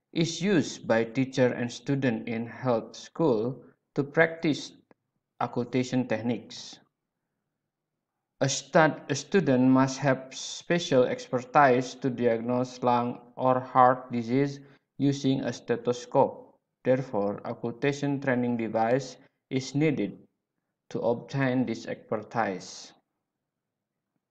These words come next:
Research problem. Several studies have been conducted to develop an occultation training device. However,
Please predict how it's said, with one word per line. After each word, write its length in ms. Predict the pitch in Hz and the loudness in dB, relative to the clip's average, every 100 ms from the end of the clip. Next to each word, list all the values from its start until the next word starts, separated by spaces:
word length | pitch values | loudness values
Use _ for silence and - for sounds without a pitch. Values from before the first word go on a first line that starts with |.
| _ _ _ _ _ - | _ _ _ _ _ -2
Research 460 | 139 139 185 - | 0 0 -4 -2
problem. 560 | 135 117 110 107 98 101 - _ _ _ _ _ _ _ _ - | 4 4 4 0 -4 -6 -16 _ _ _ _ _ _ _ _ -18
Several 520 | - - 180 170 170 | -10 0 2 6 4
studies 680 | 165 - 135 120 123 156 151 - _ _ - | 4 4 4 4 2 0 -4 -14 _ _ 0
have 260 | 156 156 - | 2 2 2
been 220 | 139 139 | 2 2
conducted 720 | 139 135 135 139 135 117 101 - _ _ | 2 4 6 4 2 -6 -6 -10 _ _
to 80 | 120 | -6
develop 640 | 110 110 110 117 117 - - _ _ | -2 -2 0 0 0 -4 -20 _ _
an 160 | 127 120 | -6 -4
occultation 840 | 120 - 120 117 151 151 123 113 | -4 -4 -6 -2 -2 -2 -4 -8
training 400 | 110 110 110 110 | -6 -6 -6 -6
device. 720 | 104 104 110 113 107 - - _ _ _ _ _ _ _ | -6 -4 -2 0 -2 -6 -18 _ _ _ _ _ _ _
However, 680 | - 175 208 151 127 170 - | 2 4 4 6 6 6 -2